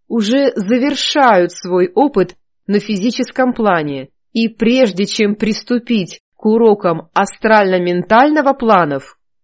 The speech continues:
должны отработать и погасить всю свою физическую карму. Это невозможно выполнить, если не осуществить до развоплощения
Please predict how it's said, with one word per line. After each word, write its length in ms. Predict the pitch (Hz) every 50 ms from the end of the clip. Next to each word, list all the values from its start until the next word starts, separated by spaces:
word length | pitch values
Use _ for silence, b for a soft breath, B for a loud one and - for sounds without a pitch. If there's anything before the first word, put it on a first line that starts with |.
| _ _ _
должны 520 | - 165 175 180 180 190 190 190 226 269 294
отработать 1000 | - - 202 202 208 - 202 196 180 160 185 262 285 - - 185 160 - - - _
и 140 | - 226 220
погасить 920 | 226 214 202 190 175 190 190 185 185 - - - 269 285 262 208 - - -
всю 400 | - - - - - 220 262 285
свою 460 | 285 - - 226 220 214 214 240 262
физическую 960 | 226 - 233 208 180 160 190 220 214 - - 233 226 - - 240 233 233 240
карму. 640 | 240 - 247 226 196 165 156 147 143 143 147 147 143 _ _ _ _ _ _ _ _ _ _ _ _ _ _ _ -
Это 480 | 214 247 254 254 - 254 247 247 247 -
невозможно 920 | - 226 240 254 247 269 269 269 240 254 262 262 247 208 151 180 180 175 165
выполнить, 640 | 185 262 269 - 233 208 185 170 160 151 - - - _ _ _ _ _ _ _ _
если 380 | 170 170 185 247 240 - 247
не 160 | 240 247 262 247
осуществить 840 | 247 254 - - 254 240 - - 277 262 - - 226 233 214 170 170
до 180 | 175 214 208
развоплощения 1080 | 190 180 160 160 175 170 175 175 180 180 - - - 226 262 269 254 240 202 165 151 143